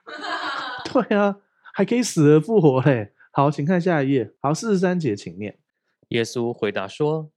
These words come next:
Speaker 2: ：“你们不要大家议论。”
Speaker 1: 这个议论是抱怨，而且他们是私下抱怨，耶稣却知道万事，他又显出来啊。他们私下在那边讲啊，私下抱怨啊。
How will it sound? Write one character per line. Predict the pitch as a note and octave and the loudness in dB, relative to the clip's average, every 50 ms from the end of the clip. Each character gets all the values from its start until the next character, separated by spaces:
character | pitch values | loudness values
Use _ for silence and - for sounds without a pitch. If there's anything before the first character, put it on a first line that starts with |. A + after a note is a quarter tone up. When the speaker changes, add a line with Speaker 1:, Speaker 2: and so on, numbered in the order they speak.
| _ - | _ -8
Speaker 2:
：“你 | A2 G#2 | -6 -4
们 | G#2 G2+ F2+ F2 | -4 -4 -4 -6
不 | F2 G2+ | -6 -4
要 | G#2 G#2 G2 F#2+ | -2 -2 -2 -4
大 | - E3+ C#3+ B2+ | -4 -4 -6 -6
家 | A#2+ - C3+ A#2+ A#2+ | -4 -4 -6 -6 -6
议 | - C#3 B2 | -6 -8 -8
论。” | G#2+ C#3+ D3 C3 G2 F#2+ - _ _ | -8 -6 -6 -6 -8 -10 -14 _ _
Speaker 1:
这 | - F#3+ D#3+ | 0 2 4
个 | D3+ | 6
议 | C#3 D3 C#3+ | 6 6 6
论 | D3 C#3 C3 A#2+ | 6 4 4 2
是 | C3 C3+ | -2 -4
抱 | B2+ - C3+ A#2+ A2 G#2+ G2 | -2 -2 -2 -2 -2 -2 -4
怨， | G2 G#2 G#2+ F#2+ - _ _ _ _ _ _ _ _ _ | -4 -4 -4 -4 -6 _ _ _ _ _ _ _ _ _
而 | - C#3 | -4 -2
且 | - C#3+ | 0 0
他 | C#3+ | 0
们 | C#3 C3 | 0 0
是 | B2+ C3+ C3 | -2 -4 -4
私 | C3 - - - C3 B2+ C3 B2+ | -4 -6 -4 -2 0 0 0 0
下 | - C#3+ C3 A#2+ A2+ G2+ | 0 0 0 0 0 -2
抱 | - - A#2 A2 G2+ G2 G2 | -2 -2 -2 -2 -2 -2 -4
怨， | G2+ G2+ F#2+ - - _ _ _ _ _ _ - | -4 -6 -8 -10 -14 _ _ _ _ _ _ -2
耶 | B2+ B2+ | 0 0
稣 | C3 - C3+ B2 B2 | 0 2 0 -2 -2
却 | - - C#3 B2 A2+ G2+ - _ _ _ _ _ _ _ _ _ _ | -2 0 0 0 0 -2 -6 _ _ _ _ _ _ _ _ _ _
知 | - - - B2+ C3 | -10 -4 0 0 2
道 | B2 - C#3 B2 A#2 | 2 2 2 2 2
万 | A#2 B2+ A#2+ A2+ G2+ | 0 0 -2 -2 -4
事， | G2+ - - A2 G2+ F2+ - _ _ _ _ | -6 -10 -8 -8 -8 -8 -10 _ _ _ _
他 | - D3 D3 | -2 2 4
又 | D3 C#3+ | 4 4
显 | C#3+ C3 A2+ | 2 0 -4
出 | A2+ - C3+ C3 | -2 0 0 0
来 | C3 G#2 | 0 0
啊。 | F#2+ F#2+ F2+ F2+ C3 - _ _ _ _ _ | -2 -4 -6 -8 -10 -14 _ _ _ _ _
他 | - - G3 | -4 0 0
们 | F#3+ | 0
私 | E3+ - - F3 | 0 0 0 2
下 | F3 F#3+ E3 D#3 | 2 2 2 2
在 | D#3 D#3+ | 0 0
那 | D#3 | 0
边 | D#3 D#3 D#3 D3 | 0 0 -2 -2
讲 | - A2+ F2+ F2+ | -2 -4 -6 -6
啊， | F#2 F#2 | -10 -12
私 | - - C3 C3 | -6 -4 -2 0
下 | C#3 C3 B2 | 0 0 0
抱 | B2 B2+ A#2+ A#2 A2+ | 0 -2 -2 -2 -2
怨 | A#2 A2+ G#2 | -2 -4 -4
啊。 | F#2+ F#2 | -6 -10